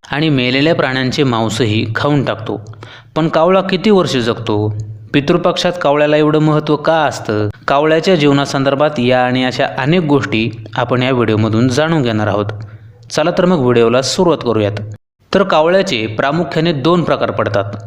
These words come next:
एक गाव कावळा व दुसरा डोम कावळा. कावळ्याच्या खाद्याविषयी बोलायचं झालं, तर तो सर्वभक्षीय पक्षी आहे. क्वचितच असं एखादं खाद्य असेल, जे कावळा खात नसावा. कावळ्याची चोच खूप मजबूत व धारदार असते, त्याच्या मदतीने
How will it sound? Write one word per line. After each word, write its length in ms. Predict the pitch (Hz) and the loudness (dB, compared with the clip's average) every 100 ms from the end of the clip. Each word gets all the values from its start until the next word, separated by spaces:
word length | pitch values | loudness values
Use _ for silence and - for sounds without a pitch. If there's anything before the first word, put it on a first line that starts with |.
| - - - - _ | -18 -20 -18 -18 _
एक 260 | 123 123 117 | -4 -2 0
गाव 200 | 120 120 | 0 0
कावळा 420 | 131 131 139 170 - | 0 0 0 0 -2
व 100 | 147 | -2
दुसरा 340 | 143 147 147 156 | 0 0 0 0
डोम 300 | 156 175 143 | 2 2 2
कावळा. 320 | 117 107 101 107 - _ - | 0 0 0 -4 -12 _ -4
कावळ्याच्या 440 | 151 165 196 202 208 | 0 2 2 2 0
खाद्याविषयी 540 | - 131 143 170 170 202 | -2 -2 0 0 2 2
बोलायचं 420 | 151 139 135 135 | 2 0 0 0
झालं, 340 | 131 139 104 107 - | 0 0 -2 -4 -2
तर 60 | 143 | 0
तो 80 | 170 | 0
सर्वभक्षीय 720 | 160 156 165 170 143 - 175 | 0 0 2 2 0 0 0
पक्षी 320 | 151 - - | 0 -2 0
आहे. 200 | 107 104 - - - | -2 -2 -6 -10 -4
क्वचितच 440 | 170 170 190 214 202 | -4 -2 2 2 2
असं 220 | 160 170 | 0 2
एखादं 340 | 165 160 147 175 | 0 0 -2 -2
खाद्य 300 | 135 123 127 | -2 0 0
असेल, 380 | 135 - 110 107 107 127 | 0 -2 -2 -4 -8 -2
जे 120 | 151 | -2
कावळा 340 | 147 120 120 131 | 0 0 0 0
खात 260 | - 160 147 | -2 -4 -4
नसावा. 380 | 120 113 104 104 - - - _ | -4 0 0 -2 -6 -18 -20 _
कावळ्याची 460 | - 165 202 202 220 | 0 2 2 0 -2
चोच 320 | 185 196 196 | 0 0 0
खूप 240 | - 196 160 | -2 0 2
मजबूत 460 | 127 123 127 156 | 2 2 2 2
व 80 | 165 | 2
धारदार 440 | 139 107 113 131 | 2 -2 -2 0
असते, 300 | 120 101 - 101 - - - - - - | -2 -2 -6 -8 -10 -18 -20 -20 -20 -4
त्याच्या 220 | 117 123 | -2 0
मदतीने 500 | 120 123 127 151 107 | 0 0 0 0 0